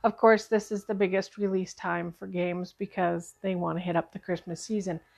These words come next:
We aren't gonna see a lot in September and October. The first part of November, of course, we are gonna see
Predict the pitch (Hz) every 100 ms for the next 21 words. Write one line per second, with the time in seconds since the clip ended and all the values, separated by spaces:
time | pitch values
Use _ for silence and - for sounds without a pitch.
0 | _ - - _ 208 202 190 202 196 190
1 | 220 202 202 226 220 220 220 220 226 220
2 | 220 214 208 - 220 220 220 220 220 202
3 | 202 - - 180 180 170 190 190 190 185
4 | - 185 185 190 185 190 185 180 - 190
5 | 185